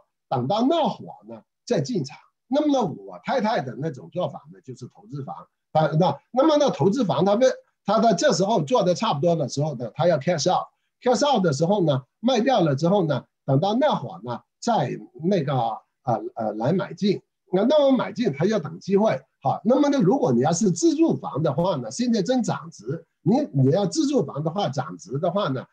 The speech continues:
它有一个，啊，税务上的好处，那增值的一部分是可以不用交税的哈。具体怎么操作，那个要，那么呢，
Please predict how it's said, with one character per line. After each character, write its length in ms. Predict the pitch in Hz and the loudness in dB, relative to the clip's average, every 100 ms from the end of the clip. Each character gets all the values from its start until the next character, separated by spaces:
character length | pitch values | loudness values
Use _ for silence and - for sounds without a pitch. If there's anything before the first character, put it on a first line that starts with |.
| _ | _
它 140 | - 208 | -6 -2
有 200 | 160 87 | -2 -6
一 180 | 117 180 | -6 -4
个， 160 | 196 127 - _ _ | -2 -2 -6 _ _
啊， 240 | 113 95 | -10 -10
税 260 | 95 226 262 | -8 -2 0
务 140 | 247 180 | 0 0
上 220 | 202 139 | 0 -4
的 80 | 113 | -8
好 200 | - 170 | -12 -4
处， 280 | 185 151 117 | 0 0 -2
那 100 | 131 | -4
增 320 | - 254 269 | -2 2 2
值 160 | 156 131 | 2 -2
的 140 | 143 | -2
一 140 | 147 | 0
部 260 | 196 240 160 | 0 2 0
分 200 | 196 165 - _ | 0 -2 -8 _
是 160 | - 143 | -4 -2
可 140 | 143 | 2
以 60 | 175 | 0
不 140 | 131 | 4
用 160 | 190 143 | 2 2
交 180 | 165 | -2
税 220 | 175 202 143 | -2 -2 -4
的 100 | - | -6
哈。 200 | - 190 _ _ | -10 -10 _ _
具 200 | 269 180 | 2 2
体 140 | 117 | 0
怎 120 | 113 | -10
么 120 | 101 135 | -10 -6
操 200 | 170 180 | -2 0
作， 240 | 190 143 | 0 0
那 100 | 151 | -2
个 100 | 147 143 | -4 -2
要， 200 | 170 160 _ _ 143 180 190 | -2 -2 _ _ -6 -4 0
那 80 | 214 | 0
么 140 | 208 | 2
呢， 240 | 180 160 | 0 0